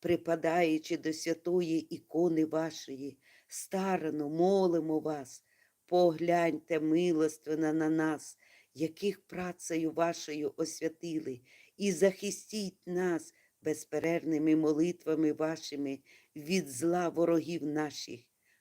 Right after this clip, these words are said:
Подивіться на виноградник цей, який ви насадили, і не бажайте злому звіру винищити його.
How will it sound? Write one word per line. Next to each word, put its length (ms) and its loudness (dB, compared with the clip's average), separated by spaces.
Подивіться 760 -4
на 120 -2
виноградник 840 -2
цей, 380 -8
який 380 0
ви 140 2
насадили, 800 -4
і 140 4
не 140 6
бажайте 720 -2
злому 540 2
звіру 600 -4
винищити 760 0
його. 460 -4